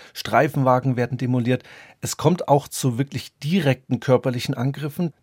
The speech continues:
Drei Polizisten tragen laut Polizeibericht kleinere Verletzungen davon. Wir sehen also, dass die Provokation in Gewalt umschlägt und damit wieder neue Gewalt provoziert wird. Um dreiundzwanzig Uhr vierzig,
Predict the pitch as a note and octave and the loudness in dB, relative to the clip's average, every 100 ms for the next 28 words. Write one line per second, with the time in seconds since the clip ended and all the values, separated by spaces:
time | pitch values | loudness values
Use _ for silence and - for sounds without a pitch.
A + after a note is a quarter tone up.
0 | - - C#3 C#3 C3+ - D#3+ - F3 E3+ | -2 2 2 2 -2 0 -4 -2 -2 -2
1 | F#3+ - G#2+ A#2 C3+ A2 A2 - B2+ A#2+ | -4 0 2 4 4 4 2 0 -4 -2
2 | - A2+ C3 D3 E3 - - - _ - | 0 0 0 -2 -4 -6 -18 -20 _ -2
3 | A#2+ A#2+ B2+ A#2+ A2+ A2+ - C#3+ C#3+ - | 2 4 2 -2 -4 -4 -2 -4 -4 -4
4 | D3+ D#3+ - - - - B2 D#3 F3 - | -4 -4 -8 -20 -6 -2 0 2 2 2
5 | A#2+ G2 A2 - - C3+ - C3+ C3 - | -2 -2 -6 -6 -6 -6 -6 -4 -4 -4
6 | C3 - C#3+ E3 C#3+ A2 A2+ G#2 G#2+ - | -4 -2 0 0 -2 -2 0 2 0 0
7 | C#3+ - F3 F#3 - - C3 A#2 B2 C#3+ | 0 0 -4 -6 -8 0 2 4 2 2
8 | B2+ C#3 C3 D3 F3 C3+ G2+ G#2 - A#2 | 0 2 4 4 2 2 2 0 -2 -6
9 | G#2+ - A2 - F#2 - _ _ _ _ | -6 -4 -6 -4 -8 -12 _ _ _ _
10 | _ C#3+ - A#2 F3+ - C#3+ D3 B2 C3 | _ 4 6 6 4 4 2 0 -2 -4
11 | - E3+ E3 B2 G#2 | -2 -2 -2 -2 -2